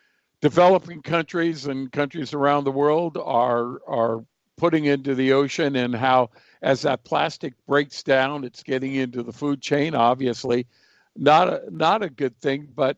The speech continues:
uh, you know, to come out and say that the ocean, when it comes to the sustainable seafood that we depend on, uh, as a source of protein, will be empty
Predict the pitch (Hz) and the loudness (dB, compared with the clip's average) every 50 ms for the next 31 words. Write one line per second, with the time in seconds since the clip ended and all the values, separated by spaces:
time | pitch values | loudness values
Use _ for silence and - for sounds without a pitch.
0 | _ - 190 185 180 147 131 127 123 120 _ _ _ _ _ _ _ _ _ - | _ -14 -10 -6 -2 0 2 2 2 0 _ _ _ _ _ _ _ _ _ -4
1 | - 185 180 185 180 185 180 - 165 - - 180 220 226 220 214 208 - - 180 | -4 0 2 2 2 2 0 -6 -10 -8 -6 -4 0 2 2 2 0 -2 -6 -12
2 | 156 - - 202 190 190 190 190 185 160 156 170 151 156 - _ _ _ - 175 | -10 -6 -2 0 0 2 2 0 0 0 -2 0 0 0 -2 _ _ _ -20 -20
3 | 143 123 - 156 156 156 156 - - 202 175 196 208 - - - 208 214 214 208 | -16 -8 -6 -4 -4 -4 -4 -4 0 2 2 2 2 -2 -4 -2 -2 -2 -2 -4
4 | 208 165 156 170 170 151 147 - - 165 175 185 180 156 - - - 175 156 143 | -8 -8 -8 -6 -4 -4 -4 -2 0 0 0 0 0 -8 -10 -4 -2 0 0 0
5 | 135 _ _ _ _ _ _ _ _ _ _ - 156 147 - - 175 156 - - | -4 _ _ _ _ _ _ _ _ _ _ -6 -6 -4 -4 -4 -6 -8 -6 0
6 | - 185 190 202 202 185 151 156 - - - - 196 190 160 - - 196 196 185 | 2 4 4 4 2 2 0 -4 -4 -4 -2 -2 -2 -2 -2 -4 -4 -4 -4 -4
7 | 147 151 156 160 165 160 151 160 151 147 143 - - 156 156 160 160 160 151 147 | 0 0 0 0 2 2 0 0 2 0 -4 0 0 0 2 2 2 2 2 2
8 | 151 147 143 143 151 - - _ _ - 180 143 135 143 - - 160 117 135 131 | 2 2 0 -2 -4 -10 -16 _ _ -4 0 2 2 2 0 -2 -6 -8 -10 -10
9 | - - 180 170 139 - - - - 165 190 202 - 160 143 139 _ _ _ _ | -6 -4 -4 -4 -4 -6 -10 -4 -2 0 0 0 0 -2 -4 -4 _ _ _ _
10 | _ _ - - 156 160 139 123 156 147 139 135 147 147 _ _ _ _ _ _ | _ _ -2 2 2 2 2 0 0 0 0 0 -2 -4 _ _ _ _ _ _
11 | - 180 185 240 233 - - 156 147 135 131 143 156 | 0 0 0 0 -2 -4 -4 -4 -2 -2 -4 -6 -10